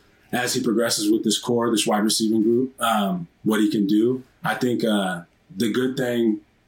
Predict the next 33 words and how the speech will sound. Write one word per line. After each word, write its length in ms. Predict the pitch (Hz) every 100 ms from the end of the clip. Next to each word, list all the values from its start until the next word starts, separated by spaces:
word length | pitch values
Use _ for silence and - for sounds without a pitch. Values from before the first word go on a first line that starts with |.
| _ _ _ -
for 160 | 120 117
him 200 | 123 113
is 80 |
he's 160 | 123 127
gonna 140 | 120
obviously 340 | 110 107 110 104
feel 140 | 110
like 160 | 101 104
an 80 | 104
outside 360 | 104 107 101 98
role. 340 | 104 113 120 -
And 140 | 104
I 100 | 95
think 240 | 113 104 104
if 140 | 101
somebody 340 | 117 107 104
does 180 | 104 101
have 140 | 104 -
to 40 |
move, 260 | 101 101 101
obviously 360 | 98 98 - 90
with 80 |
the 80 | 85
guys 240 | 92 92 95
we 100 | 85
have 160 | 92
out 200 | 92 82
there 180 | 95 92
with, 140 | 87
like, 180 | 90 85
Jalen 340 | 98 92 92 92
Redd 260 | 90 87
and 140 | 87